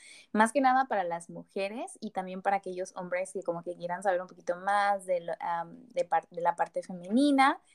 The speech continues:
de la energía femenina. Esto es un podcast para, pues, esas personitas. ¿Y cuál es el tema? El tema es el amor propio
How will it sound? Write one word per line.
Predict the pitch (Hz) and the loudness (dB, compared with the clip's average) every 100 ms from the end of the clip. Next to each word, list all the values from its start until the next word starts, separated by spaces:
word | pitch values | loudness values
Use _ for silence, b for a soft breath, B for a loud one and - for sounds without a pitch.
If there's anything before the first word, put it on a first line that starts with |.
| _ | _
de | 196 | -2
la | 196 | 0
energía | 175 165 156 - 202 180 | -2 -4 -4 -2 0 0
femenina. | 180 185 226 254 208 214 294 - | -4 -4 0 0 0 -4 -6 -4
Esto | 185 196 - 190 - | -4 -2 0 0 0
es | 185 - | -4 -4
un | 196 190 | -4 -2
podcast | - 180 - 175 - | 2 2 2 -2 -2
para, | 185 170 165 _ - | 0 2 0 _ -4
pues, | 190 190 | -2 0
esas | 180 180 | 0 0
personitas. | 185 175 180 170 - - - B B B B | -2 -4 -4 -8 -8 -10 -10 B B B B
¿Y | B 247 | B 8
cuál | 269 294 | 10 10
es | 311 | 8
el | 277 226 | 4 2
tema? | - 220 208 180 - _ | -2 -4 -6 -10 -12 _
El | - 226 233 | -2 -2 -2
tema | - 262 320 269 202 190 277 330 _ _ - | 0 0 0 0 0 -2 -8 -12 _ _ -4
es | 233 233 240 254 - - - _ _ _ _ | -4 -2 -4 -6 -8 -18 -20 _ _ _ _
el | 208 214 | -2 2
amor | 208 208 220 254 254 - | 4 4 4 4 2 -4
propio | 208 214 208 - 185 180 240 | -2 -2 -4 -8 -4 -4 -6